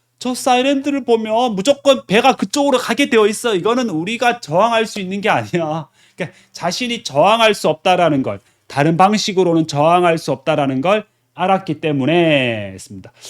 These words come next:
그런데 얘들아, 학교 시험에 그대로 안 나오지. 저항할 수 없다라는 건 굴복한다라는 거잖아. 그래서 여기 굴복하다에 submit, yield가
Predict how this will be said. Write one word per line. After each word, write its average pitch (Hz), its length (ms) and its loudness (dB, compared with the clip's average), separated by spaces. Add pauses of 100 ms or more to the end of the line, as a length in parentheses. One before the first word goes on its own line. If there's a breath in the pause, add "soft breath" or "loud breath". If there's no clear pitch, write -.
(200 loud breath)
그런데 127 680 -6 (760 soft breath)
얘들아, 113 380 -8
학교 208 300 -6
시험에 143 340 -2
그대로 160 300 -2
안 113 120 -2
나오지. 107 420 -10 (360)
저항할 214 520 0
수 - 160 -4
없다라는 151 580 2
건 214 260 -4 (440)
굴복한다라는 202 840 2
거잖아. 104 420 -6 (300 soft breath)
그래서 185 380 2
여기 170 120 -4
굴복하다에 190 960 2 (220)
submit, 220 800 0 (320)
yield가 175 720 2